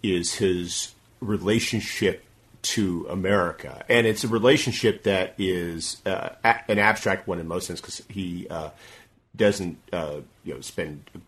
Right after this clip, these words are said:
you know, time there or anything. But it, A-, America has this un-, unique standing in his mind and this unique place in terms of his, uh,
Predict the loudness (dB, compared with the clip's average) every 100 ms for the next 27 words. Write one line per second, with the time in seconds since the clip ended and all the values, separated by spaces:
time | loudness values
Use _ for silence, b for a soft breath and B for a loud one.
0 | _ -14 -14 -12 0 2 2 -2 -4 -6
1 | -8 -8 B B 8 10 10 6 6 10
2 | 10 10 6 4 4 0 -10 0 6 6
3 | 4 0 -2 -2 -4 -8 B B _ 2
4 | 4 4 0 -2 0 2 4 2 0 2
5 | 2 2 2 0 -2 -4 -6 -4 0 2
6 | 0 -4 -8 -6 -2 0 -2 -4 0 2
7 | 0 -2 -6 -6 -4 -4 -6 -10 -12 -8
8 | -6 -6 -6 -4 -2 -4 -6 -4 -2 -2
9 | -8 -8 -4 -4 -6 -6 -8 -6 -6 -6
10 | -6 -8 -10 b b _ -4 -4 -4